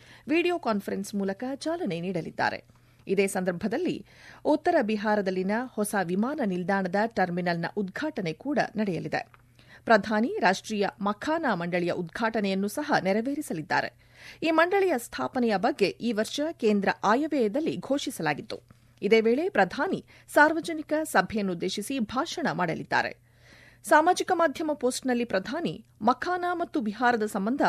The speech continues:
ಬಹಳ ಗಾಢವಾಗಿದೆ. ರಾಷ್ಟ್ರೀಯ ಮಖಾನಾ ಮಂಡಳಿಯಿಂದ ಈ ಕ್ಷೇತ್ರದಲ್ಲಿ ಕಾರ್ಯನಿರ್ವಹಿಸುವ ಸಾವಿರಾರು ರೈತರಿಗೆ ಲಾಭವಾಗಲಿದೆ" ಎಂದು ತಿಳಿಸಿದ್ದಾರೆ. ವಿದ್ಯುತ್ ವಲಯಕ್ಕೆ ಸಂಬಂಧಿಸಿದಂತೆ ಪ್ರಧಾನಿ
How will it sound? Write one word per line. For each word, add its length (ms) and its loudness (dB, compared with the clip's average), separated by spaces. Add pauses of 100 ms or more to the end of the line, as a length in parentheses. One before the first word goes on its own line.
ಬಹಳ 300 0
ಗಾಢವಾಗಿದೆ. 720 0 (360)
ರಾಷ್ಟ್ರೀಯ 420 2
ಮಖಾನಾ 480 0
ಮಂಡಳಿಯಿಂದ 540 -2 (220)
ಈ 80 2
ಕ್ಷೇತ್ರದಲ್ಲಿ 640 -2
ಕಾರ್ಯನಿರ್ವಹಿಸುವ 880 2 (360)
ಸಾವಿರಾರು 640 4
ರೈತರಿಗೆ 680 0 (220)
ಲಾಭವಾಗಲಿದೆ" 840 4
ಎಂದು 160 -4
ತಿಳಿಸಿದ್ದಾರೆ. 600 -4 (600)
ವಿದ್ಯುತ್ 340 2
ವಲಯಕ್ಕೆ 320 4
ಸಂಬಂಧಿಸಿದಂತೆ 760 0
ಪ್ರಧಾನಿ 600 -2